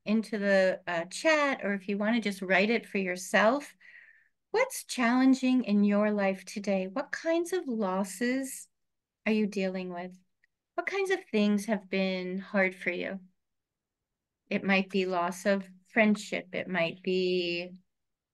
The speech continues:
loss of identity, loss of health, loss of spouse, loss of best friend, loss of children. I mean, we get to a certain age, we have losses out of order, right?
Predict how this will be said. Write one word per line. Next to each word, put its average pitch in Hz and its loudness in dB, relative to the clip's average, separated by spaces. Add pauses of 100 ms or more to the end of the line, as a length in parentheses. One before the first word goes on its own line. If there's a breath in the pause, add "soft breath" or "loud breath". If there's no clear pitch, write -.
loss 185 0
of 185 0
identity, 190 -2
loss 180 -6
of 196 -2
health, 180 0
loss 175 -8
of 185 -4
spouse, 175 2
loss 175 -4
of 190 0 (840 loud breath)
best 202 4
friend, 190 4
loss 180 0
of 196 -2
children. 190 0
I 175 -8
mean, 185 2
we 190 2
get 202 4
to 220 0
a 214 2
certain 202 2
age, 208 4
we 196 0
have 190 0
losses 190 0
out 196 4
of 196 0
order, 190 2
right? 190 0